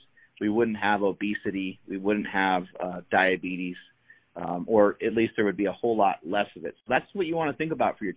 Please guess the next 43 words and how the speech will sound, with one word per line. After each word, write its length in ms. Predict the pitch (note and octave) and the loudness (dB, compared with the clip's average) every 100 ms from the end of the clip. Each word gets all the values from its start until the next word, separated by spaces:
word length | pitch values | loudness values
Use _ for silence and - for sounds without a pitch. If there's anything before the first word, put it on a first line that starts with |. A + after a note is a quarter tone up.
| - | -4
children. 300 | C#3+ G#2+ F2 _ _ _ | -2 -4 -8 _ _ _
I 100 | G2 | -4
wanna 240 | A#2 C3+ A2+ | -2 -2 0
give 220 | B2 D#3 | 0 2
them 140 | C#3+ | 0
a 60 | G#2 | -2
nice 240 | A2+ D3+ - | -2 -4 -6
portion 320 | - D#3+ - G#2 | -2 0 -2 -8
of 120 | - | -4
protein, 580 | - D3 - G2+ E2 E2+ | 0 0 -2 -8 -10 -12
because 180 | - G#2+ - | -10 -10 0
protein 400 | C3+ C#3 E3 C#3 | 2 2 0 0
is 100 | G#2 | 0
the 40 | G#2 | 0
most 220 | G2 - | 0 0
satiating 580 | A2 A#2+ A#2+ B2+ A#2+ A2 - | 2 2 2 2 2 0 -2
food 160 | B2+ A#2+ | 0 0
that 140 | - | 0
there 140 | G#2+ | 4
is. 220 | A#2+ B2 A#2+ - _ _ _ _ _ - | 6 4 2 -8 _ _ _ _ _ 0
It, 200 | A2+ G#2+ | 4 6
um, 340 | G#2 F#2+ F#2 F2 | 6 2 0 0
it 80 | A2 | 2
almost 340 | A#2+ C#3+ C#3 | 2 2 0
doesn't 260 | C#3 B2+ B2 | 0 0 0
even 260 | A2+ F#2+ - | -2 -4 -6
count 300 | A#2 A#2 B2+ - | 0 2 2 -2
on 140 | G2+ | -8
a 60 | G2 | -8
caloric 480 | - G2+ G#2+ A2+ - - | -4 0 0 0 -4 -4
level 440 | G#2+ A2 A2+ A2+ | 0 2 0 -2
as 160 | F#2 F#2+ - A2+ | -2 -4 -6 -4
same, 380 | A2 A2+ A2 - _ _ _ _ _ _ _ _ _ - | -2 -2 -4 -10 _ _ _ _ _ _ _ _ _ -2
as 200 | A2 G2+ _ _ | -2 -2 _ _
the 140 | G2 - | -10 -4
same 180 | A#2 A#2 G#2 | 0 0 0
as 80 | F#2 | 0
they 80 | G2 | 0
originally 480 | F#2+ G#2 F#2+ F#2 - | 0 -2 -4 -8 0
thought. 320 | G#2+ A#2+ C3 - | 6 6 4 -2
So 120 | F#2 | -8
it 100 | E2 F#2+ | -4 -2
adds 180 | G2 | -2